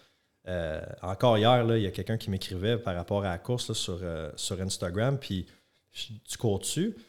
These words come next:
Ah, ben, je courais avant, mais là, depuis des années, il y a, il y a mon genou, puis je comprends une blessure, tu sais, c'est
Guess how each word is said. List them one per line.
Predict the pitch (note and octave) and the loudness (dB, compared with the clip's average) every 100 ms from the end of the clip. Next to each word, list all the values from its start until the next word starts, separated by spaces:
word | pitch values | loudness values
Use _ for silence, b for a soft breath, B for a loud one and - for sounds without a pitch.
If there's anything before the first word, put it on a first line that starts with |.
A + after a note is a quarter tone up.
| b b b _ _ | b b b _ _
Ah, | A2+ C3 C3+ | 2 4 6
ben, | A#2+ | 4
je | A2+ | 2
courais | - B2+ C#3+ | 2 4 6
avant, | C3 B2+ D3 | 6 4 4
mais | C#3+ A2+ | 4 2
là, | B2 | 2
depuis | A#2+ - - A#2 A#2 | 2 0 -2 0 0
des | A2+ G#2+ G#2+ | 2 2 2
années, | G2+ A#2 | 2 2
il | B2 | 2
y | G#2 | 2
a, | G2 | 0
il | E2+ | 0
y | G2 | 0
a | |
mon | G2 F#2 | 0 0
genou, | F#2 G#2 C3 | 0 0 0
puis | C3 | 0
je | - | -2
comprends | G2 F#2+ G#2 | -2 -2 -2
une | G#2+ | -2
blessure, | G2 F2 - G#2 | -2 -2 -2 -4
tu | - | -4
sais, | G2 | -6
c'est | F#2+ F2 | -8 -6